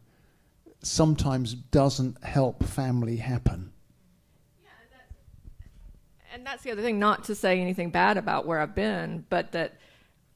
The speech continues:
Speaker 2: our society is just not wired for this to work. And so everybody struggles with it because we don't know any different.
Speaker 1: Which is, which is why we engage with it,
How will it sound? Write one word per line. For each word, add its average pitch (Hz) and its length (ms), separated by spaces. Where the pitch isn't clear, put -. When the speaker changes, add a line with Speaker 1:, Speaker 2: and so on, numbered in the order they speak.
Speaker 2:
our 269 200
society 214 800
is 175 140
just 320 380
not 156 260
wired 170 600
for 180 180
this - 220
to 147 100
work. - 520
And 185 260
so 190 480
everybody 277 540
struggles 160 440
with 156 180
it 165 100
because 202 460
we 277 160
don't 320 200
know 330 180
any 381 160
different. - 580
Speaker 1:
Which 135 220
is, 117 100
which 143 240
is 117 120
why 135 280
we 135 220
engage 135 500
with 98 220
it, 123 280